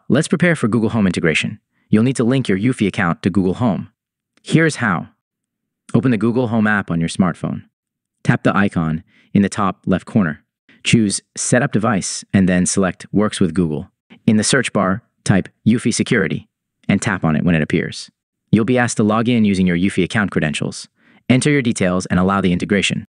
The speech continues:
Make sure you're using the same account you used to set up your Eufy Smart Lock E thirty. Step four, authorize and link device. Once your Eufy account is linked, you'll see a list of your Eufy devices. Select your Eufy Smart Lock E thirty and then tap Add to a Room to assign it to the right location in your Google Home setup.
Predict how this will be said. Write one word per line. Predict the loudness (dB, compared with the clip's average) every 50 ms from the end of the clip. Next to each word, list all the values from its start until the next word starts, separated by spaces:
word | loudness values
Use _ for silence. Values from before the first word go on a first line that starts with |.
| _ _
Make | 2 2 2 2 0
sure | 0 2 2 2 2 2 0 -2 -6 -4
you're | -2 0 2 2
using | 2 2 2 2 0
the | 0
same | 0 0 0 0 0
account | 0 0 0 0 0 -2 -4 -4 -2
you | 0 2
used | 2 2 2 0 -2 -4
to | -8 -4
set | 0 0 0
up | 0 0 0
your | 0 0 2 0
Eufy | 0 -2 0 0 -2 -2
Smart | -2 -2 -2 -2 0 0 0
Lock | -2 -2 -2 -4 -6 -4 -2
E | -2 -2 0
thirty. | 0 0 0 0 0 -4 -8 -14 _ _ _ _ _ _ -16
Step | -4 -2 -2 -2 0
four, | 0 0 0 0 0 -2 -6 -12 _ _ _ -2
authorize | 0 0 2 2 2 2 0 0 -2 -4 -6 -10 _ 0
and | 0 0 0 -2 -4 -4 0
link | 0 0 0 -2
device. | -6 -8 -8 -10 -12 -14 -18 -18 -20 _ _ _ -16 -4 -2
Once | 0 0 2 2
your | 0 0 0
Eufy | 0 -2 -2
account | -2 -2 -2 -2
is | 0 0
linked, | 0 0 -2 -2 -2
you'll | -2 -2 0
see | 0 0 0
a | 2
list | 2 0 0 -2 -2
of | -2 0
your | 0
Eufy | 0 0 -2 -2 -2
devices. | -2 0 0 0 -2 -4 -6 -10 -12 -16 _ _ _ _ _
Select | -2 0 2 2 2 2 0
your | 2 2
Eufy | 2 0 0 0 -2
Smart | -2 0 -2 -2 -2
Lock | -2 -4 -4 -4
E | -8
thirty | -2 0 0 2 2 0 -4 -8 -12 -20 -12 _
and | 0 2 2
then | 2 0
tap | -2 -6 -6 -4 -4
Add | -2 -2 0 0
to | 0 0
a | 0
Room | 0 0 0 0 -2 0
to | 0 -2
assign | 0 0 0 0
it | 0 0
to | 0
the | 0 0
right | 0 0 0
location | -2 -2 0 0 0 0 2
in | 2 0
your | 0 0
Google | 0 0 0 2 0 0
Home | -2 -2 -4 -2
setup. | 0 -2 -2 -2 -6 -12